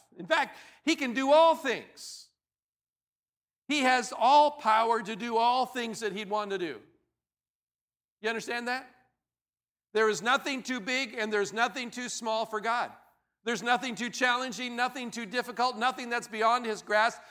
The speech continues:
There's nothing that you just say, "Oh man, he, that's too big for God," or, "Oh, that, that's impossible. That could never happen." This is the God who created all the universe, right?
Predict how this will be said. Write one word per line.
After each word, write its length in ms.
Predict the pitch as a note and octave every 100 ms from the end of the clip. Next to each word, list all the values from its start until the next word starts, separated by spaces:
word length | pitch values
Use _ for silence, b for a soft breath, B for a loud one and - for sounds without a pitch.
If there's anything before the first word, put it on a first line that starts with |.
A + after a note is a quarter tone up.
| B B
There's 180 | A3+ G3+
nothing 300 | C4 D4 C#4
that 160 | B3 A3+
you 120 | B3
just 240 | A#3+ A#3
say, 160 | A#3+ A#3
"Oh 160 | A3+
man, 240 | A3 G#3+ G#3
he, 80 | A3+
that's 260 | F#3+ F#3
too 140 | - F#3+
big 180 | F#3+
for 140 | F#3+ F#3
God," 260 | F3 C#3
or, 140 | E3 G#3
"Oh, 200 | A3 A3+
that, 280 | A3 A3+ G#3+
that's 240 | A3 A#3
impossible. 640 | G#3 F#3 A3+ A3+ G#3 G3+
That 180 | G#3+ A#3
could 240 | A3+ G3 F#3+
never 320 | C4 D4 C4+
happen." 520 | B3 C#4 C4 G#3+ D#3 - _ _ _ _ _ _
This 200 | D#4+ F#4
is 180 | E4+ D4
the 100 | F4
God 340 | A3 A3+ G3+ A3+
who 160 | A#3+
created 560 | F#3+ A#3+ A#3+ C4 E4 C#4+
all 260 | C4+ D4
the 100 | D4
universe, 500 | C4 C#4 A3+ D#3+ C3+
right? 240 | G#3 C#4